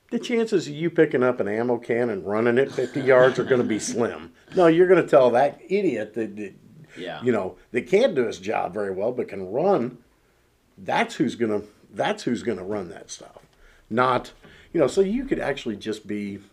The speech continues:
Speaker 1: a fat slob, but you could be like a, okay, admin. Why do you need admin to be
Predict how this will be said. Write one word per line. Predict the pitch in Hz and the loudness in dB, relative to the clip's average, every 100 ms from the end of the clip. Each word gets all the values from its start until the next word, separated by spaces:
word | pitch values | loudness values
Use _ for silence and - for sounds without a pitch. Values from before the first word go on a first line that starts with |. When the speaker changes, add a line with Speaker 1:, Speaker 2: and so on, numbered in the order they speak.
| - | -20
Speaker 1:
a | |
fat | - _ 95 - - | -20 _ -6 -6 -12
slob, | - 113 87 85 113 - _ _ _ _ | -8 -6 -6 -8 -12 -16 _ _ _ _
but | - 123 | -2 -2
you | 117 | 0
could | 113 98 | -2 -2
be | 110 107 104 - - - - _ | -2 -4 -8 -16 -20 -20 -20 _
like | - 170 | -2 2
a, | 165 - | 2 4
okay, | 190 190 101 156 - _ | 4 4 2 0 -8 _
admin. | 208 233 151 104 92 - _ _ _ _ _ _ _ _ | 0 2 0 -6 -8 -20 _ _ _ _ _ _ _ _
Why | 107 117 165 | -8 0 0
do | 233 | 0
you | 226 | -2
need | 190 196 190 | -2 -2 -4
admin | - 190 156 107 98 113 | -2 -2 -2 -4 -4 -6
to | - | -12
be | 110 120 113 110 | -4 0 0 -4